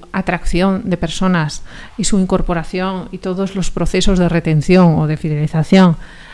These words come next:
teniendo en cuenta un pensamiento homogéneo, o sea, mucho por similitud, y de repente se dice, "No, ahora haz una grieta"? Y ahora esa grieta déjala crecer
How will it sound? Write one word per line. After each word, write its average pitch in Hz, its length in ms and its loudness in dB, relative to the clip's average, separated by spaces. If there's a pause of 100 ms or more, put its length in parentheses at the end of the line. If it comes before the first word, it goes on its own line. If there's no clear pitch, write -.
(220)
teniendo 202 360 2
en 220 80 2
cuenta 202 400 2
un 190 120 0
pensamiento 185 500 2
homogéneo, 170 540 0 (300)
o - 20 -20
sea, 185 160 -2
mucho 185 300 2
por 180 120 2
similitud, 175 580 -4 (460)
y 208 60 -8
de 175 140 -4
repente 196 280 -6
se 190 120 -8
dice, 180 200 -6
"No, 208 140 0
ahora 180 240 -2
haz 196 140 0
una 185 160 0
grieta"? 202 400 -2 (600)
Y 196 40 -2
ahora 180 120 0
esa 185 180 -2
grieta 196 300 0
déjala 180 320 -2
crecer 220 500 -2